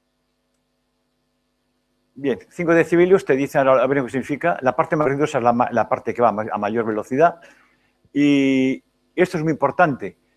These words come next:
Los de naturaleza tonal o armónica pueden reducirse. Si algo pitas que está mal hecho, esos son fáciles de reducir. Los difíciles de reducir son los de banda ancha. El de la capa límite laminar que,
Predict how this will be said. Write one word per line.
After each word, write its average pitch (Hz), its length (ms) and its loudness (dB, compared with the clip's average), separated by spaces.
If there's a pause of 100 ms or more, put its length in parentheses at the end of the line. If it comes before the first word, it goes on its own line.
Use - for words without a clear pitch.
(160)
Los 143 200 2
de 147 100 0
naturaleza 139 600 0
tonal 147 400 2
o 120 40 6
armónica 156 680 0
pueden 147 260 2
reducirse. 107 560 -6
Si 123 140 -2
algo 120 240 0
pitas 117 300 -12
que 113 80 -18
está - 160 -10
mal 104 180 -6
hecho, 107 200 -12
esos 127 140 -20
son 117 140 -12
fáciles 107 460 -12
de 98 80 -16
reducir. 101 420 -20 (420)
Los 113 200 -4
difíciles 139 340 -10
de 135 140 -2
reducir 123 280 -6
son 120 180 -8
los 135 100 -8
de - 80 -4
banda 92 280 -6
ancha. - 360 -18 (3500)
El 117 760 0
de 117 120 -6
la 117 160 0
capa 127 240 2
límite 120 420 0
laminar 117 420 0
que, 107 600 -2